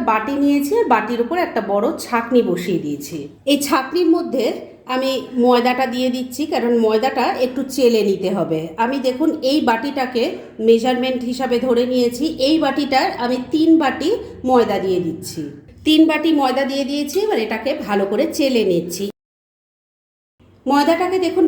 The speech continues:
ভালো করে চেলে নিয়েছি। এবার এর মধ্যে এক এক করে কিছু জিনিস দেব। প্রথমেই দিয়ে দিচ্ছি স্বাদ মতো নুন, অল্প একটু চিনি দিয়ে দিলাম, হাফ টিস্পুন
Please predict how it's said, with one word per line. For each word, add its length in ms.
ভালো 240
করে 140
চেলে 260
নিয়েছি। 360
এবার 200
এর 120
মধ্যে 180
এক 140
এক 100
করে 220
কিছু 160
জিনিস 240
দেব। 140
প্রথমেই 440
দিয়ে 200
দিচ্ছি 280
স্বাদ 180
মতো 180
নুন, 200
অল্প 180
একটু 220
চিনি 340
দিয়ে 220
দিলাম, 240
হাফ 260
টিস্পুন 360